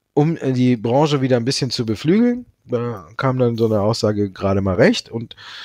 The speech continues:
das hat die Aktien dann ein bisschen angetrieben. Ob das jetzt nachhaltig ist, weiß ich nicht. Also ich glaub's nicht. Also von daher wäre ich da nach wie vor, sind's für mich hochriskante Aktien, wo die Zahlen nicht passen. Und nur weil jetzt irgendein Politiker sagt, wir könnten, äh, Cannabis ja legalisieren, äh,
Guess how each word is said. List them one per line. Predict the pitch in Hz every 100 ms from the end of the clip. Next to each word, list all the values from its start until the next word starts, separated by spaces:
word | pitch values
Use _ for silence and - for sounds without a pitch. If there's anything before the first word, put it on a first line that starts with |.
| - - - -
das | 95
hat | 107
die | 101
Aktien | 104 -
dann | 104 101
ein |
bisschen | 87 92
angetrieben. | 80 113 - 104 92
Ob | 85
das | 98
jetzt | - -
nachhaltig | - 90 101 95 92
ist, | 92 -
weiß | 85
ich | 87
nicht. | 82 82
Also | 98
ich | 113
glaub's | - 90 -
nicht. | 85 82 -
Also | 90
von | - 101
daher | 107 110 107 98 - - - - -
wäre | - 90
ich | 95
da | - 87 85 -
nach | 95 95
wie | 95
vor, | - 95
sind's | 92 -
für | 85
mich | 85 -
hochriskante | 92 90 - 90 90 -
Aktien, | 95 - 87
wo | 85
die | 82
Zahlen | - 90 90
nicht | -
passen. | 101 110 117 104 - - -
Und | - 95
nur | 101 101
weil | 95
jetzt | 95
irgendein | 90 95 98
Politiker | - 104 95 - 92
sagt, | 92 98 104
wir | 92
könnten, | - 101 - 101
äh, | 92 95 - - -
Cannabis | - 90 101 101 -
ja | 95
legalisieren, | 92 95 90 87 - 110 113 104 - - _
äh, | - 92 92